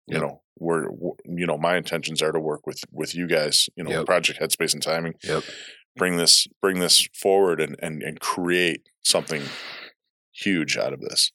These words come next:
Speaker 1: you know, for the veteran community in this area, especially.
Speaker 2: It's important just, I think, from an organizational perspective, and you and I have talked about this, is, like, just showing a unified front. It's like, hey, we're a bunch of organizations that do different things for veterans. We just wanna help veterans. So we're all in this together. Like, what do you need?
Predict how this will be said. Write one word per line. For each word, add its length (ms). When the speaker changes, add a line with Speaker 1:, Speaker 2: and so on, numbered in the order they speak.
Speaker 1:
you 100
know, 100
for 140
the 80
veteran 280
community 400
in 100
this 180
area, 220
especially. 480
Speaker 2:
It's 160
important 400
just, 320
I 80
think, 240
from 160
an 60
organizational 600
perspective, 540
and 240
you 100
and 80
I 60
have 140
talked 320
about 200
this, 360
is, 100
like, 300
just 120
showing 220
a 60
unified 580
front. 360
It's 100
like, 260
hey, 340
we're 180
a 40
bunch 200
of 60
organizations 600
that 140
do 100
different 320
things 180
for 120
veterans. 560
We 160
just 140
wanna 120
help 160
veterans. 480
So 140
we're 200
all 140
in 60
this 160
together. 400
Like, 240
what 180
do 60
you 100
need? 360